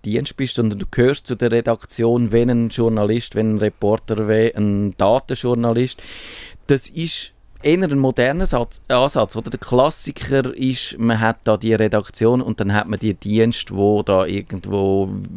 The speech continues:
wächst davon sind und wo man im Zweifelsfall auch kann den Spar-, äh, den Share ansetzen. Ist das aber für einen modernen Journalismus, deiner Meinung nach,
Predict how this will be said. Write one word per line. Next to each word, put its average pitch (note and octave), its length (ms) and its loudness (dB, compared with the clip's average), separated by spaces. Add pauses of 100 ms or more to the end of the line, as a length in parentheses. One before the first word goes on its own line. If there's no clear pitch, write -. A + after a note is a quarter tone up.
wächst - 520 -2
davon A2+ 320 0
sind A2+ 240 0
und G#2+ 160 -2
wo A2 80 6
man G#2 160 2
im A2 140 -2
Zweifelsfall G2 680 -2
auch G2 360 2
kann F#2 460 4 (200)
den A2 80 -2
Spar-, G#2 1000 0
äh, - 280 -8
den - 120 -12
Share G#2+ 520 2
ansetzen. F#2+ 680 0 (920)
Ist D3 200 0
das E3 160 2
aber C#3 220 -2 (300)
für D3 200 2
einen C3 100 2
modernen C3 460 4
Journalismus, B2 760 2
deiner G#2 280 -2
Meinung F#2+ 320 -2
nach, E2+ 200 -2